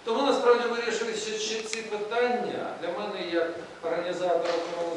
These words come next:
здоров'я, як для керівника, не стоїть номер один питання, хто буде головним лікарем. Насправді той модус,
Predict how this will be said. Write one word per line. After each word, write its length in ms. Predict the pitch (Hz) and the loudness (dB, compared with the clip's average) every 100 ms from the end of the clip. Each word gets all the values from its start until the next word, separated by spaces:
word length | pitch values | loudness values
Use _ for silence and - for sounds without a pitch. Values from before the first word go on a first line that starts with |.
| - | -4
здоров'я, 320 | 190 196 175 | -2 0 0
як 100 | - 151 | -2 -4
для 160 | 151 | -6
керівника, 640 | 151 160 160 165 165 202 185 | -6 -6 -4 -4 -4 -4 -4
не 60 | |
стоїть 420 | 175 175 180 170 160 | -6 -8 -8 -6 -6
номер 200 | 156 156 | -4 -4
один 340 | 151 175 185 180 - - - - - - - 165 | -4 -2 -2 -4 -10 -14 -16 -14 -4 -2 -2 -4
питання, 500 | 156 175 175 170 165 170 | -6 0 0 0 -2 -4
хто 100 | 180 | -4
буде 240 | 165 160 | -4 -2
головним 420 | 151 151 147 147 | -2 -2 -2 -4
лікарем. 400 | 139 - - - - - - - - - - - - - - - | -6 -8 -10 -14 -16 -18 -18 -18 -20 -20 -20 -20 -18 -16 -16 -8
Насправді 560 | 180 180 220 226 208 175 - 185 | -6 -2 2 4 4 2 -2 -2
той 160 | 180 | 2
модус, 460 | 175 180 180 160 | 2 2 0 0